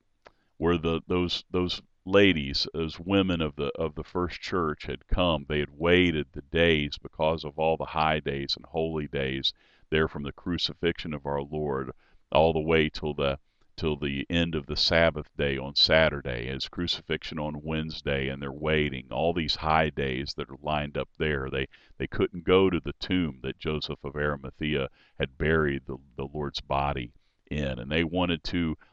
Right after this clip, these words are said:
honor him. They wanted to anoint his body with, with spices and with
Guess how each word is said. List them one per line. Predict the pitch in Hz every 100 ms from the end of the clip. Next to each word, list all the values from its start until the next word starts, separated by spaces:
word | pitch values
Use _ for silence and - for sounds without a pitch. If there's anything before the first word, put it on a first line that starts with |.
| -
honor | 85 95 87 73
him. | 76 69 62 65
They | 73
wanted | 78 80 78
to | 80 73
anoint | 73 80 87 85 82
his | 73 -
body | 76 76 71 65
with, | 67 - - _ _ -
with | 69 67
spices | - - 82 82 - 71 69
and | 69
with | 67